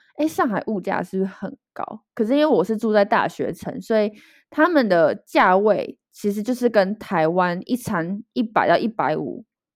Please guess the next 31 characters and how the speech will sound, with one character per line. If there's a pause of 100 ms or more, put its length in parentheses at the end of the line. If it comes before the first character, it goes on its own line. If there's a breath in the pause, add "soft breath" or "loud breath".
(160)
差
不
多。
但
是
如
果
呢，
你
要
再 (120)
更
省
钱，
你
就
要
去 (320 soft breath)
学
校
食
堂。 (440 soft breath)
学
校
食
堂
打
菜
的
地
方，